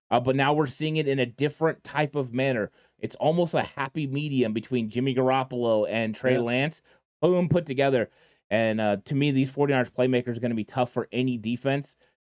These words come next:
Speaker 1: Uh, you're gonna have to get a pass rush and hope you can get home on Brock Purdy, 'cause if not, they're gonna continue to put up points.
Speaker 2: Yep, exactly.
Speaker 1: So let's talk Christian McCaffrey, uh, because you text me and you said, "Hey, you heard this, you know, about what Fred Warner had said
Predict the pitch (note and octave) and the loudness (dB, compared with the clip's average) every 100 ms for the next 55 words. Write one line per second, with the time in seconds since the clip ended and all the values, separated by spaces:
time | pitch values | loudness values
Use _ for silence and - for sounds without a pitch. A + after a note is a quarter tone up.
0 | _ - G2+ G2+ G2 E2+ A2+ C#3 D#3+ D3+ | _ -4 0 2 0 0 -2 0 0 -2
1 | D#3 D#3+ C#3 C#3 D#3 - D#3+ D#3 - B2+ | -2 -2 0 0 0 0 0 0 -2 -2
2 | - D#3 D3 C#3 C3+ B2+ B2+ C3+ A#2+ G#2+ | 0 -2 0 -2 0 2 2 2 0 0
3 | A#2+ - A#2+ G#2 G#2+ C3 C3 B2 C3+ C#3+ | -2 -2 -4 -4 -2 -2 0 -2 -2 -4
4 | _ _ _ - C3 C#3 C3 B2 B2+ A#2 | _ _ _ 0 0 2 -2 -2 -2 -2
5 | G#2 G#2+ F2 - E2+ - - B2+ C3+ _ | -4 -4 -4 -6 -12 -12 -6 -6 -6 _
6 | _ E2+ A2+ B2 - F2 _ _ _ G#3 | _ -16 -10 -10 -10 -14 _ _ _ 0
7 | B3 C4 B3+ A3+ G#3 G3 F#3 C#3+ C#3 A2 | 2 2 0 0 0 0 0 -2 0 0
8 | - D2 - _ _ _ - G#2 G2 G#2+ | -2 -12 -14 _ _ _ -4 0 0 0
9 | C3 E3+ C3+ D#3 D#3 - D3 D#3 C#3 B2+ | -2 0 0 0 -2 -4 -4 -2 0 0
10 | C3 A2 F3 A#2+ G2 A2+ C#3 F3 E3 D#3+ | 0 0 2 0 -2 -2 0 0 2 -2
11 | D#3 D3 C3+ B2+ B2 B2 A2+ A#2+ - D3 | -2 -4 2 2 4 2 2 -2 0 0
12 | B2+ B2+ D#3 D3+ C3 A#2 - B2 A#2+ G#2 | 2 0 0 0 0 -2 0 0 0 -2